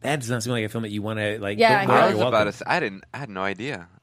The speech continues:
Speaker 2: Yeah,
Speaker 3: Sorry,
Speaker 2: it was a
Speaker 3: sorry to
Speaker 2: long
Speaker 3: cut
Speaker 2: one.
Speaker 3: you off.
Speaker 2: I wanna say it was almost two hours as well. And
Speaker 1: Mm.
Speaker 2: same thing, like, trailer got, but it got, it got us in. We were like, "Yeah, sure, let's check it out." And then, oh, okay.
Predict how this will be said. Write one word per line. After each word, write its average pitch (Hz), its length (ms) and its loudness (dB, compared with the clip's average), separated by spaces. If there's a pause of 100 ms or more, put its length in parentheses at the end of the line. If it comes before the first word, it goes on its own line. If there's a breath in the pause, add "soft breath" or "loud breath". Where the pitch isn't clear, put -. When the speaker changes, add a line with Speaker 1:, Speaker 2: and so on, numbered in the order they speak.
Speaker 2:
Yeah, 226 140 4
Speaker 3:
Sorry, - 60 4
Speaker 2:
it 233 40 2
was 247 100 -4
a 277 40 4
Speaker 3:
sorry 202 120 6
to 214 60 4
Speaker 2:
long 226 100 2
Speaker 3:
cut 196 80 2
Speaker 2:
one. 175 120 -2
Speaker 3:
you 170 40 0
off. - 120 2
Speaker 2:
I - 20 -2
wanna 240 160 0
say 226 160 -2
it - 20 -4
was 196 80 -6
almost 190 260 -6
two 202 100 -4
hours 180 280 -4
as 180 160 -12
well. 170 320 -4
And 202 220 -2
Speaker 1:
Mm. 262 40 0
Speaker 2:
same 339 160 4
thing, 349 180 2
like, 214 340 -2
trailer 226 480 0 (560 soft breath)
got, 202 200 2
but 247 120 2
it 254 100 -2
got, 208 260 2
it 220 140 -2
got 240 240 4
us 240 160 0
in. 320 260 4
We 247 60 2
were 247 80 4
like, 285 180 2
"Yeah, 523 200 2
sure, 466 180 -2
let's 294 140 -4
check - 160 -4
it - 60 -2
out." 240 200 -2
And 208 60 -4
then, 208 180 -6 (420 loud breath)
oh, 254 840 -6
okay. - 320 -8